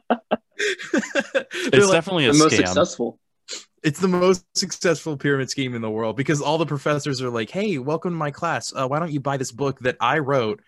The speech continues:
Speaker 1: that costs two hundred dollars?" <laughs>
Speaker 2: And you have to buy it new for the access code for your homework, which is ten percent of your grade.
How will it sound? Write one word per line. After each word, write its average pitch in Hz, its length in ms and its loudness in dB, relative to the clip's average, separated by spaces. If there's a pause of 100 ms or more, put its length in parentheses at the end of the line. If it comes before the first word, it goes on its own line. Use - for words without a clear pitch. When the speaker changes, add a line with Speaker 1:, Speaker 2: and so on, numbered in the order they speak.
Speaker 1:
that 120 140 -2
costs 120 320 -2
two 131 180 -4
hundred 113 240 -2
dollars?" 98 560 0 (200)
<laughs> - 120 -8 (1000)
Speaker 2:
And 123 140 0
you 131 60 2
have 131 100 0
to 139 80 0
buy 120 180 4
it 110 100 0
new 101 300 2
for - 160 -2
the 101 120 0
access 92 360 -2
code 95 260 -4
for - 60 0
your 104 100 4
homework, 107 380 -2
which - 320 0
is 147 140 -2
ten 120 180 -4
percent 110 280 -6
of 98 60 -6
your 95 120 -6
grade. - 300 -8